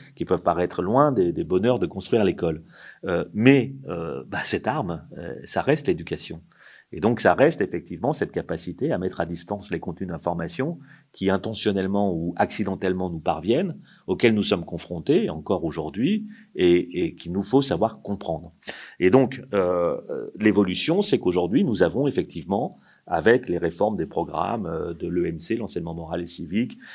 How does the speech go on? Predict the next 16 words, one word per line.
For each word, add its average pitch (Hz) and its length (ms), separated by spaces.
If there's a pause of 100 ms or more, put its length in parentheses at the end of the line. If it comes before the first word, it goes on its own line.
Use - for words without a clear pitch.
(140)
qu'on 85 100
a 82 80
précipité 87 600
en 85 80
deux 80 100
mille 78 220
quinze 139 280
parce - 140
qu'il - 140
fallait 87 240
apporter 87 320
des 82 100
réponses 82 360
de 85 80
notre 82 220
institution, 107 720